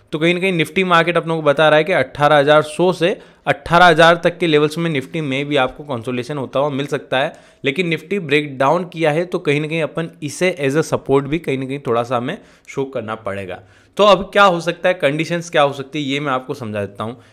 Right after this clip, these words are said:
Nifty में आगे के लेवल्स पे कितना ज़्यादा on-, ओपन इंटरेस्ट दिख रहा है।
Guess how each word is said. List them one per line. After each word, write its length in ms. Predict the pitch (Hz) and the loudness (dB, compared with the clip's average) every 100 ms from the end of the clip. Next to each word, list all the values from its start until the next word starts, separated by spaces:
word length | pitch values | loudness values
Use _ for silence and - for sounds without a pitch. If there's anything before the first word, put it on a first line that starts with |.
| - | -14
Nifty 280 | 131 135 - | -12 -10 -8
में 120 | 180 190 | -6 -4
आगे 280 | 147 147 | -4 -4
के 140 | 170 175 | -6 -4
लेवल्स 260 | 165 175 170 | -4 -4 -8
पे 100 | 175 | -12
कितना 320 | 156 160 165 | -10 -6 -4
ज़्यादा 240 | 160 156 | -4 -4
on-, 280 | 151 139 139 135 | -6 -6 -8 -10
ओपन 280 | - 131 156 | -12 -6 -4
इंटरेस्ट 300 | 151 151 147 | -4 -4 -4
दिख 140 | 139 139 | -4 -2
रहा 100 | |
है। 120 | 139 | -4